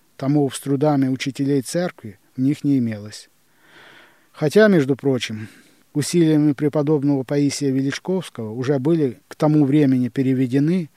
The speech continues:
и изданы избранные отцы из добротолюбия. Конечно, знание об истинных задачах, которые должен ставить перед собой православно верующий христианин, можно было почерпнуть и непосредственно и со страниц Евангелия.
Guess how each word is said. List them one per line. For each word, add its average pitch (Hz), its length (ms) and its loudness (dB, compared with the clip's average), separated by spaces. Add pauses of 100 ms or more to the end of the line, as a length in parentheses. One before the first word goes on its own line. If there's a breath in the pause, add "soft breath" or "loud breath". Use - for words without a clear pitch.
(160 soft breath)
и 127 240 2
изданы 123 380 -2
избранные 120 720 -4
отцы 151 360 -4
из 127 240 -8
добротолюбия. 120 920 -6 (840 loud breath)
Конечно, 170 640 2
знание 160 520 2
об 156 240 -4
истинных 160 460 0
задачах, 160 560 2
которые 143 420 2
должен 139 340 2
ставить 139 400 0
перед 139 260 -2
собой 139 480 0
православно 143 880 0
верующий 139 600 0
христианин, 151 720 -2 (640 loud breath)
можно 156 500 2
было 127 280 2
почерпнуть 151 640 -2
и 135 40 -4
непосредственно 135 920 -2
и 120 100 -10
со 143 160 -6
страниц 147 540 -2
Евангелия. 113 720 -4